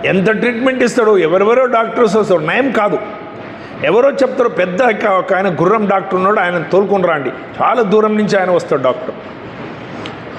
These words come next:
ఆ దానికి ఇంజెక్షన్స్ ఇస్తాడు, మందులు వేస్తాడు, ఏం చేస్తే సా-, అది గుర్రం లేదు, మంచిది కాదు. అప్పుడు ఆ సౌకారికి ఆయన చెప్తాడు వైద్యుడు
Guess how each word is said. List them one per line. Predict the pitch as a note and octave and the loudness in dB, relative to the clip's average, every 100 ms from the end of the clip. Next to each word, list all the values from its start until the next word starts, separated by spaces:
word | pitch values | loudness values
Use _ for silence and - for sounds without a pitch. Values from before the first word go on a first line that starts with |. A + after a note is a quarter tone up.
| - D#3 | -6 -2
ఆ | |
దానికి | F#3+ G#3 G3+ G3 | 0 0 0 2
ఇంజెక్షన్స్ | G3+ G3+ G#3 F#3 | 2 2 0 2
ఇస్తాడు, | F#3+ F3+ F#3 F3+ F3 | 0 2 4 4 4
మందులు | F3 G3+ G#3 | 2 2 2
వేస్తాడు, | G3+ G3 F#3+ F#3 F#3 E3+ C3 | 2 2 2 4 4 2 0
ఏం | E3 | 0
చేస్తే | G#3+ A#3+ A#3+ D4+ | 2 2 2 0
సా-, | A#3+ B3 A3+ E3+ | 2 0 0 0
అది | F3+ F3 | 0 0
గుర్రం | E3 D3+ C#3+ D3 G3 G3+ | 0 -2 -2 2 2 2
లేదు, | F3+ F#3+ G#3 A#3 A3+ | 2 4 4 2 0
మంచిది | F#3 F#3 - E3 | -2 -2 -2 -2
కాదు. | C#3+ A#2+ - - - - - - - - - - | 0 -2 -6 -14 -14 -14 -14 -14 -16 -16 -16 -4
అప్పుడు | - - B3+ | -2 2 2
ఆ | G#3+ | 2
సౌకారికి | - E3 F3+ F3+ G#3+ G3 A3+ | 0 0 2 2 0 0 0
ఆయన | C4+ F3+ | 0 0
చెప్తాడు | F3 - F3+ D4 B3+ | 0 0 0 0 2
వైద్యుడు | D#3 E3 D#3 D3+ | 2 0 2 0